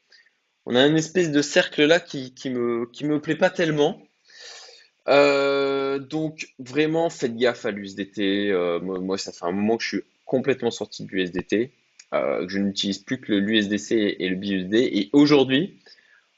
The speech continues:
à part du Paxos Gold, je... et, ou alors, euh, ben, effectivement, du stablecoin sur S D C ou, ou B U S D pour pouvoir, euh, ben, faire des prises de position ou faire fonctionner mes, mes stratégies de grid trading,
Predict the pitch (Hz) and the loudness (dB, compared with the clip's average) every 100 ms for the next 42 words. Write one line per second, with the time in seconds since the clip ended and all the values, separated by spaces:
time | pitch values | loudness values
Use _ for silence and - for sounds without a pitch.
0 | _ 135 135 170 143 135 147 - 131 123 | _ 0 4 4 4 -4 -6 -4 -4 2
1 | 131 147 165 - 110 117 120 127 131 127 | 2 2 -4 -8 -8 -4 -2 0 0 0
2 | 123 123 - 123 139 139 147 143 135 107 | 0 -2 -2 -2 0 2 4 6 4 4
3 | 101 98 95 98 101 107 - 117 110 101 | 2 0 -2 -8 -8 -14 -14 -12 -12 -14
4 | - - - 117 120 127 120 - 101 98 | -16 -12 -4 -2 -2 -2 -4 -2 -4 -4
5 | 107 107 - 117 98 95 104 107 110 113 | -6 -6 -2 -2 -2 -4 -6 -6 -2 2
6 | 113 110 120 120 - 127 - 127 135 127 | 2 2 2 2 2 0 0 4 4 4
7 | - _ - 95 92 - _ _ - 90 | 0 _ 2 4 4 -2 _ _ -6 -6
8 | - 117 120 117 110 107 113 104 - 120 | 0 0 0 -4 -6 -4 -4 -4 -4 -6
9 | 104 101 - 110 - 107 107 95 85 - | -2 -4 -4 -10 -6 -4 -2 -2 -4 -6
10 | 95 95 104 - 104 107 104 101 - 101 | -8 -6 -6 -6 -6 -2 -2 -2 0 0
11 | 120 147 | 0 -2